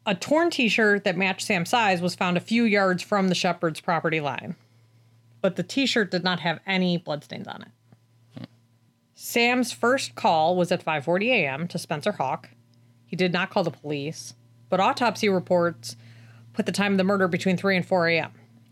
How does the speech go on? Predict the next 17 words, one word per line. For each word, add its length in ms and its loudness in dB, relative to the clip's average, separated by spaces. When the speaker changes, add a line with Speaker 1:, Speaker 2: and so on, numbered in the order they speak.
Speaker 1:
And 220 0
Sam's 380 0
watch 640 0
stopped 440 -2
at 120 -8
four 200 0
fifteen. 640 -4
Speaker 2:
Hmm. 100 -6
Speaker 1:
So 200 -4
why 200 2
did 140 -2
he 100 -2
delay 300 0
reporting 360 -2
the 80 -6
crime? 320 -4
Speaker 2:
Right. 240 0